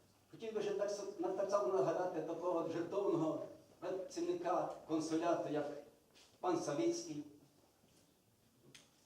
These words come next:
який так само надзвичайно багато працює на-, для того, щоб ця виставка діяла, щоб, е, пленери відбувалися. І хочу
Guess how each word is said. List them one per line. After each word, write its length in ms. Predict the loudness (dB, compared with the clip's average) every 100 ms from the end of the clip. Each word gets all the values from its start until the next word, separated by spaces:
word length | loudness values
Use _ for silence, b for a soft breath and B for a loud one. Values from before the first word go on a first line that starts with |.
| _ _ _ -12
який 220 | -2 2
так 160 | 2 2
само 260 | 2 2
надзвичайно 680 | 4 2 0 -2 0 0 -2 -4
багато 340 | 0 2 2
працює 540 | 0 -2 -2 -2 -2 -6 -12 -18 -20 _ _ _ -20 _ _ _ _ -20 -6
на-, 200 | -6 -4 -4
для 120 | -2
того, 300 | 0 0 0
щоб 280 | -2 -4 -4
ця 140 | -4
виставка 560 | -4 -6 -8 -8 -12 -14 -12
діяла, 420 | -12 -10 -10 -10 -14 -20 -20 -20 -12
щоб, 120 | -10 -6 -4 -4 0
е, 340 | 0 0 0 -2 -4 -10 -14 -20 -20 -20 -20 -6
пленери 300 | 2 6 6
відбувалися. 720 | 2 -6 -2 2 2 0 -8 -12 -16 -20 -20 -20 _ _ _ _ _ _ _ _ _ _ _ _ _
І 140 | -2 0
хочу 540 | 2 2 2 2 2